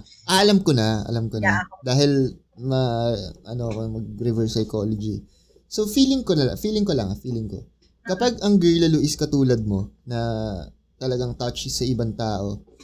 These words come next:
Speaker 2: Mm-hmm.
Speaker 1: mabeso, tapos ikaw, hindi ka niya hinahug or kinikiss, putang ina, may gusto sa'yo yan.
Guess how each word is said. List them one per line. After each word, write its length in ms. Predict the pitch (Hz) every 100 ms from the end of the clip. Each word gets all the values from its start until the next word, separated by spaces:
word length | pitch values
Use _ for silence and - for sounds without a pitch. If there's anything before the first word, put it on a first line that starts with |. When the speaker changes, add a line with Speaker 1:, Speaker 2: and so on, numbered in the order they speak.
| _
Speaker 2:
Mm-hmm. 720 | - 226 190 180 185 - _ 127
Speaker 1:
mabeso, 640 | 127 123 113 - 101 104 - _ _ _
tapos 600 | - 151 170 165 - -
ikaw, 340 | 165 165 139 135
hindi 240 | 147 147
ka 100 | 151
niya 140 | 151
hinahug 480 | 156 143 143 135 127
or 140 | 117 123
kinikiss, 720 | 131 131 127 117 113 - -
putang 240 | 180 185
ina, 160 | 170 180
may 80 | 175
gusto 160 | 156
sa'yo 320 | 156 143 123
yan. 120 | 117